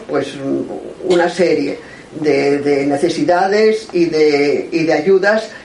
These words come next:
que se precisan para todos los casos de las mujeres en situación de crisis, en situación de dependencia,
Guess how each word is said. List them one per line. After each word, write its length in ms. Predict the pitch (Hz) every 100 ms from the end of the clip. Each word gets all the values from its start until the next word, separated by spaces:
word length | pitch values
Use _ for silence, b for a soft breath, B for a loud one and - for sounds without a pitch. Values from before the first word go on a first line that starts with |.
| B
que 80 | 180
se 100 | 175
precisan 600 | 156 156 170 - - - - B B
para 300 | 156 143 -
todos 260 | 180 185 180
los 180 | 175
casos 580 | - 180 185 214 220 - -
de 100 | 170
las 200 | 165 151
mujeres 600 | 147 143 180 190 214 - -
en 140 | 180
situación 440 | - - 185 170 147
de 100 | 147
crisis, 560 | 196 208 - 233 233 - B B B B B - -
en 400 | 175 175 165 160
situación 540 | 160 160 160 185 156
de 100 | 151
dependencia, 960 | 147 147 147 175 190 185 208 208 214